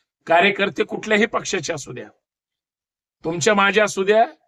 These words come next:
सत्ताधारी विरोधात कुठलाही असू द्या, तो बिचारा प्रामाणिक असतो, पण त्याला संधी मिळत नाही, प्रतिनिधित्व मिळत नाही, आणि मग आयते येणारे मानगुटीवर बसतात,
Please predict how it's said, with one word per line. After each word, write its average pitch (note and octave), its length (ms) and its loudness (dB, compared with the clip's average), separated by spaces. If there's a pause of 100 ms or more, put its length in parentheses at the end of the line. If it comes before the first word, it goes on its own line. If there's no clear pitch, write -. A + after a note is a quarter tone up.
(240)
सत्ताधारी F#3 600 0
विरोधात G3 400 0
कुठलाही G3 400 -4
असू F3 220 -8
द्या, C#3+ 160 -8 (420)
तो F#3 80 -2
बिचारा G3+ 420 0
प्रामाणिक F#3 580 -4
असतो, C3 380 -12 (1500)
पण C3+ 140 -10
त्याला E3+ 280 0
संधी E3+ 460 -2
मिळत F3+ 360 -6
नाही, E3 280 -10 (360)
प्रतिनिधित्व E3 680 -6
मिळत D#3 360 -6
नाही, D3+ 220 -12 (600)
आणि E3+ 220 -2
मग F#3+ 220 -6 (320)
आयते F3 400 2
येणारे F3+ 460 -4 (400)
मानगुटीवर E3 640 -4
बसतात, D3+ 420 -8